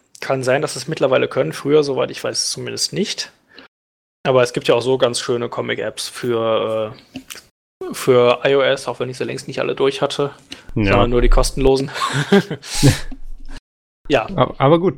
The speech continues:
Speaker 2: dann lass uns doch mal zu dem sehr Ubuntu-lastigen Teil dieses Podcasts kommen. Ähm, ich hätte ja vorhin fast anmoder-, anmoderieren können mit „Herzlich willkommen zum Ubuntu Fun Podcast“. Ähm,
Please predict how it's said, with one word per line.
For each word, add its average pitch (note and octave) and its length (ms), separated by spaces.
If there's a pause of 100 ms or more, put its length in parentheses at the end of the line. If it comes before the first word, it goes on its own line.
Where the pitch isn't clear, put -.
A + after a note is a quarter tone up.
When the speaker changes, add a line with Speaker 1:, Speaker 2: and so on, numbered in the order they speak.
Speaker 2:
dann B2 180
lass C#3 160
uns F#3+ 140
doch D#3 120
mal D3 420
zu C#3+ 380
dem C3 920
sehr B2 260
Ubuntu-lastigen B2+ 680
Teil A2 180
dieses A2 240
Podcasts - 480
kommen. A#2+ 420
Ähm, A#2 480
ich - 160
hätte C3 160
ja C#3 60
vorhin C3+ 160
fast C3+ 220
anmoder-, C3+ 440
anmoderieren C3+ 460
können C3 200
mit C3 120
„Herzlich - 260
willkommen B2+ 300
zum C3 180
Ubuntu A#2+ 300
Fun A#2+ 200
Podcast“. A#2+ 600 (500)
Ähm, A#2+ 480